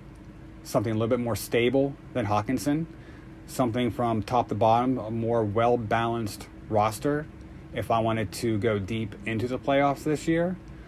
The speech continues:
So even though he hasn't really helped me out so far, um, I would have to go with Andrews.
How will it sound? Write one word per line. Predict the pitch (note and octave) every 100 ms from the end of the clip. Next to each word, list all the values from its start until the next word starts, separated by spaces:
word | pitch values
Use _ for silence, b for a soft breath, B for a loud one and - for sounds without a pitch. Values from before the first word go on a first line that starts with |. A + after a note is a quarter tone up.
| B B B
So | - - C3 B2 B2 B2 A#2 - - - - - - - - - - -
even | D3+ D#3+
though | D#3 D3+
he | B2+ D3
hasn't | C#3 C#3+
really | C3 C3
helped | A2+ B2+ A#2+ B2
me | B2
out | B2+ D3+ E3+ - - - - - - - - -
so | - D#3
far, | - E3 F#3 G3+ - - -
um, | B2+ B2+ B2+
I | A#2
would | C3 C#3
have | - C3 B2+
to | C#3+
go | B2 B2+ B2+ B2
with | A2 A2+ G#2 G#2+
Andrews. | A#2+ B2 G2 F2+ -